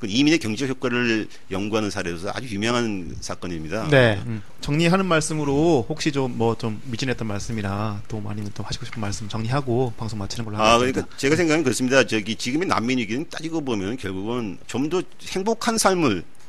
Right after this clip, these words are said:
Speaker 1: 좋은 삶을 추구하기 위해서 벌어진 현상입니다.
Speaker 2: 네.
Speaker 1: 이건 사실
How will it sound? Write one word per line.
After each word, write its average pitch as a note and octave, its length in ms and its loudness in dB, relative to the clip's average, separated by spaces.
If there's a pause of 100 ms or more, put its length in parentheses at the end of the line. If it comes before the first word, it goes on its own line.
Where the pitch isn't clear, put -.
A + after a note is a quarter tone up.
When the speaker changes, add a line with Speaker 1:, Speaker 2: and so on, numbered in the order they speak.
(120)
Speaker 1:
좋은 C3+ 300 2
삶을 G3+ 360 2
추구하기 C#3+ 640 0
위해서 A2+ 480 0 (420)
벌어진 A2+ 280 0
현상입니다. F2+ 680 0
Speaker 2:
네. C3 120 10
Speaker 1:
이건 A#2+ 100 10
사실 G#3 180 6